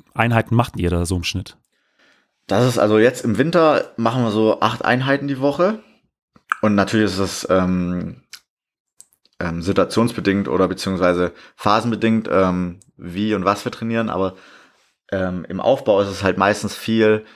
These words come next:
Speaker 2: Kraftraum, bisschen auf Volumen kommen und, ähm, Läufe, Läufe schrubben. Also relativ, relativ monotones Training, sag ich mal. Ähm, und auch super anstrengend. Und aktuell sind wir in so einer Phase, da sind wir jetzt ein bisschen mehr bei,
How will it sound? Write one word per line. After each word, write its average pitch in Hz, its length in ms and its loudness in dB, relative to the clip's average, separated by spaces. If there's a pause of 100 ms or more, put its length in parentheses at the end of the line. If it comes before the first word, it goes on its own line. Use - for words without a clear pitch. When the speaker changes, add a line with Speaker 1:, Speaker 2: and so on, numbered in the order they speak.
(140)
Speaker 2:
Kraftraum, 113 720 2
bisschen 101 240 0
auf - 220 -2
Volumen 139 400 -2
kommen 120 460 -2 (400)
und, 101 400 0
ähm, 90 600 0
Läufe, 85 540 0 (200)
Läufe 82 360 -4
schrubben. 85 420 -10
Also 90 160 -6
relativ, 98 480 0 (180)
relativ 95 640 0
monotones 95 600 -6
Training, 123 320 -4
sag 117 140 -6
ich 120 100 -10
mal. 135 300 -6 (800)
Ähm, 95 400 2
und 90 160 -4
auch - 120 0
super 92 360 -4
anstrengend. 110 600 -4 (920)
Und 92 280 -4
aktuell 113 400 2
sind 123 120 -4
wir 117 80 0
in 113 60 0
so 110 60 2
einer 107 120 2
Phase, 123 300 2
da 107 100 2
sind 104 120 -4
wir 107 100 2
jetzt - 240 -4
ein 90 100 -14
bisschen 104 320 -6
mehr 101 180 2
bei, 87 280 0